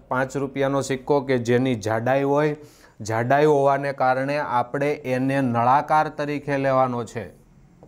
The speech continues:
શેના તરીકે? નળાકાર. અહીં મેં જાડાઈ થોડીક વધારે દર્શાવીશ.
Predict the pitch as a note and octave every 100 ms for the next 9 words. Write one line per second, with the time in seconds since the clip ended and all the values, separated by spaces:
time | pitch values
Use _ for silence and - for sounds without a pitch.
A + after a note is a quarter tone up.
0 | - - - - - - - - - -
1 | - - - - - - - - B2+ C3+
2 | C3+ C3+ C#3 C3+ C3+ C#3 B2+ B2 C3+ C3
3 | C3 A#2+ A#2+ C3+ C3+ B2+ A#2 C3 C3+ C3+
4 | C3+ C3 C3 C3 C#3 C#3 C3 A#2+ B2+ G#2+